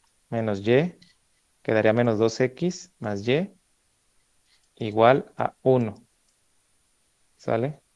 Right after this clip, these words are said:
Entonces, los números que van a estar abajito es como si estuvieran un uno fantasma, ¿sale?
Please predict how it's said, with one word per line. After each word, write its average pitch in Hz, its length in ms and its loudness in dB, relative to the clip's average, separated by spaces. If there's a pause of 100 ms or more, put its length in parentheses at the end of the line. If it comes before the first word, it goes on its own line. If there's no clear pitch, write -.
(260)
Entonces, 123 640 0
los 135 120 0
números 127 360 4
que 131 100 2
van 117 160 6
a - 20 4
estar 139 220 4
abajito 143 580 4 (840)
es 117 120 -2
como 135 240 2
si 120 60 -6
estuvieran 120 580 2
un 139 320 -2
uno 135 280 4
fantasma, 139 640 0 (280)
¿sale? 131 380 -8